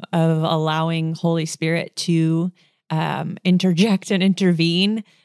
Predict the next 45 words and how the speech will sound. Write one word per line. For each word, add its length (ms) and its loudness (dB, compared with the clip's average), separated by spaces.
Um, 220 0
because, 400 2
you 100 2
know, 220 0
it's 300 -6
one 160 -2
thing 160 -2
to 80 2
wake 280 0
up 140 -2
and 100 -4
say, 140 0
"God, 240 0
let, 240 -2
help 240 0
me 300 -4
value 340 2
humanity." 800 -2
But 140 -2
then, 160 0
like, 340 -4
life 280 -2
happens 460 -4
and 120 2
people 320 -6
happen 460 -6
and 200 -6
people 220 -4
do 180 0
stupid 460 -2
things 380 -4
and 260 -2
you 160 0
watch 380 -2
the 80 -2
news 440 0
and 480 -4
all 440 0
of 100 0
our 140 0
culture 420 -2
kind 220 -2
of 100 -8
takes 340 -6
over. 440 -2